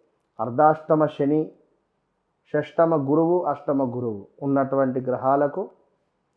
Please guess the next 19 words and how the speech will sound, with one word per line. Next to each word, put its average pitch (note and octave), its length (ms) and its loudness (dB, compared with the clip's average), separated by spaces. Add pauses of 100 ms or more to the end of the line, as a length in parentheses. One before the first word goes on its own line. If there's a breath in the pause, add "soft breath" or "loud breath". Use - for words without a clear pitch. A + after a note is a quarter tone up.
(260)
చక్కగా F#3+ 400 4 (280)
ప్రతి F#3+ 300 0
సంకటహర D#3 520 0 (100)
చతుర్థికి C#3+ 540 -4 (840)
కేవలం G3+ 380 6
ట్వంటీ F3 420 2
ఫైవ్ F3+ 240 6
హండ్రెడ్ D#3+ 240 4
మాత్రమే D#3+ 600 2 (260)
తీసుకొని F3 460 0 (760)
హోమాది G3 360 8
కార్యక్రమాలు D3+ 800 0
చేస్తున్నాం. A#2 420 -8 (300)
ఇది C3 180 -2
గమనించుకోండి. D3 720 -2 (760)
ఇక - 140 -4
కర్కాటక D3 640 0
రాశి C#3+ 200 0
వారు D3 280 0